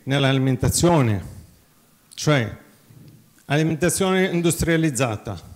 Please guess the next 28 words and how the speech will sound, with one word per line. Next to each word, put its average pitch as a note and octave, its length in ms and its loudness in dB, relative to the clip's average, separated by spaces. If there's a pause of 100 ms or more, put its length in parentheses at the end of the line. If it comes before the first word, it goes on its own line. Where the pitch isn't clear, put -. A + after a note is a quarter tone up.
(1200)
Se - 180 -8
non E3 180 0
è F#3+ 80 2
il E3 120 0
primo, E3 580 -2
sicuramente D3+ 640 -4
è D#3 40 0
il C3+ 60 -2
secondo D3+ 440 -4
problema C#3+ 520 -4
di C#3 120 -4
patologie C3 500 -4
croniche. - 680 -8 (1120)
Utilizzo E3 720 2
di, F3+ 560 2
eh, C#3+ 420 -2
grasso E3 460 2
di C#3+ 140 0
origine D#3 340 0
vegetale, B2+ 640 -2
grassi C3 580 -2 (340)
polensatori C3+ 760 0
di B2+ 100 2
origine C3+ 320 -2
vegetale, A#2 800 -4 (440)
la B2 100 -4
seconda D3+ 500 2
causa. A2 460 -2